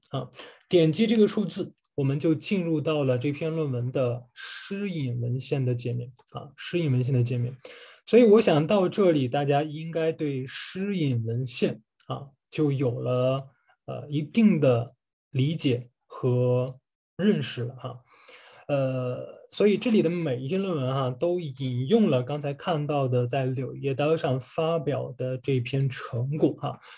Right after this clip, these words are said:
那么同样的，这里呢，我仍然先去按照被引频次的降序排列做一个这样的筛选哈。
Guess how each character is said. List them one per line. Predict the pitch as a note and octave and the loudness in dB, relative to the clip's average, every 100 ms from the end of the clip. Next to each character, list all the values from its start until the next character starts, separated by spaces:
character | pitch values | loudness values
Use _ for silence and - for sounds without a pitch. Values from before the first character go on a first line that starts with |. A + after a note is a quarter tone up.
| - | 0
那 | |
么 | F3+ | 0
同 | F#3 F#3+ | 4 4
样 | A#3 | 6
的， | F#3 | 6
这 | D#3 | 6
里 | G#3 | 4
呢， | D3 C#3 | 4 2
我 | C3+ | 2
仍 | C3+ F#3 | 2 0
然 | D#3 | -2
先 | D#3 F3 | -2 -4
去 | F3 | -6
按 | - D3+ | -4 0
照 | C#3+ B2+ | 2 2
被 | B2 F3 | 2 0
引 | C#3+ B2 | 0 -2
频 | A#2+ C3 B2+ | -2 -4 -4
次 | - - | -4 -2
的 | B2+ C3+ | 0 0
降 | C3+ F3+ D3+ | 2 2 2
序 | C#3+ C#3+ | -2 -2
排 | C3 B2 | 0 0
列 | C3+ B2+ | 2 0
做 | A#2+ C3+ | 0 -2
一 | B2 B2 | 0 -2
个 | B2 C3+ B2+ B2 A#2 - - | -2 -2 0 -2 -2 -4 -2
这 | D3+ | -2
样 | C3+ | 0
的 | |
筛 | B2+ - E3+ | -2 2 2
选 | F#3+ C#3 B2 | 2 -2 -4
哈。 | - B2+ | -8 -12